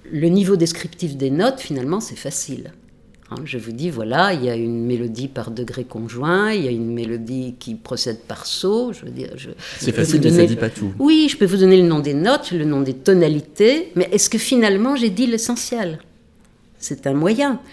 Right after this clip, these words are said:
Speaker 1: Il me semble que l'essentiel est ailleurs. C'est l'effet que produit cette musique sur nous. Donc si c'est impossible de dépasser la note, hein, qui est importante pour l'interprète comme pour le récepteur,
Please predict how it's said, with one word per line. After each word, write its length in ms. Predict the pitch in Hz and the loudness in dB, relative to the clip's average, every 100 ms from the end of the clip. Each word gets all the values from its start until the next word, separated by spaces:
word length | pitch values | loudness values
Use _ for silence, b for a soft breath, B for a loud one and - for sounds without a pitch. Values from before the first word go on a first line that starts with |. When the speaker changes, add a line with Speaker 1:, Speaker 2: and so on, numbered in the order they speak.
| B B - | B B 0
Speaker 1:
Il 60 | |
me 80 | 156 | 2
semble 260 | 156 214 214 | 2 0 0
que 100 | 175 | -2
l'essentiel 560 | 147 - 139 - 208 | -2 -2 -4 -4 -4
est 200 | 180 123 | -4 -4
ailleurs. 500 | 156 160 233 196 139 - _ b b - | -6 -2 0 0 -4 -10 _ b b -10
C'est 220 | - 139 | -2 0
l'effet 640 | 139 165 170 - 240 359 - _ - | 2 2 0 0 0 0 -10 _ -8
que 80 | 156 | -8
produit 480 | - 135 120 202 | -6 -8 -4 -6
cette 300 | 277 - 160 | -6 -8 -6
musique 380 | 135 123 208 - - | -6 -6 -6 -10 -20
sur 240 | - - 202 | -12 -8 -4
nous. 200 | 165 156 - _ _ B B B B | -4 -4 -10 _ _ B B B B
Donc 220 | 156 160 160 | 2 4 4
si 200 | - 262 | 2 2
c'est 280 | - 262 | 0 0
impossible 720 | 196 165 180 - 196 175 131 127 | -2 -2 -4 -4 -2 -2 -4 -6
de 100 | 131 | -4
dépasser 800 | 139 135 135 - - 143 120 - | -4 -4 -4 -4 -4 -2 -4 -6
la 160 | - 117 | -8 -4
note, 520 | 131 233 349 - - - _ - | 0 2 0 -8 -16 -16 _ -8
hein, 140 | 143 | -6
qui 120 | 185 | -4
est 140 | 135 147 | -4 -4
importante 480 | 127 156 - 147 143 | -4 -8 -6 -6 -4
pour 160 | 123 | -4
l'interprète 720 | 127 131 131 - - 151 - - | -4 -6 -10 -10 -6 -6 -8 -6
comme 240 | 147 131 | -2 -2
pour 180 | 131 127 | -4 -6
le 100 | 127 | -4
récepteur, 720 | 139 - 147 - - 262 156 | -4 -6 -8 -6 -2 0 -2